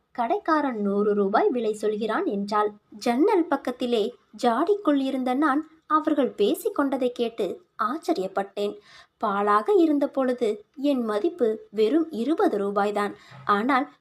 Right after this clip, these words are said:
பல கஷ்டங்களை அனுபவித்து நெய்யான பிறகு என் மதிப்பு நூறு ரூபாயாக கூடிவிட்டதே. இதை நினைக்கின்ற பொழுது நான்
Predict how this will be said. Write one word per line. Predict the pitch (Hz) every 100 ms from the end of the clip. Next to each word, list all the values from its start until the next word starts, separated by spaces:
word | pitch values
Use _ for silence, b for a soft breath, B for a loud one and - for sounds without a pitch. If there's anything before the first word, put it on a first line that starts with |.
| _
பல | 330 302 -
கஷ்டங்களை | 220 - 427 392 320 277
அனுபவித்து | 233 214 269 311 - - 208 208 - -
நெய்யான | 214 208 269 320 277
பிறகு | 247 254 269 277 285 B B 247
என் | 254 220
மதிப்பு | 196 285 294 214 208 - -
நூறு | 220 202 202 208
ரூபாயாக | 214 208 208 220 220 415
கூடிவிட்டதே. | 392 311 294 285 285 277 277 320 B B B _
இதை | 294 294
நினைக்கின்ற | 202 185 262 - 285 254
பொழுது | 254 240 240 196 - B _
நான் | 262 240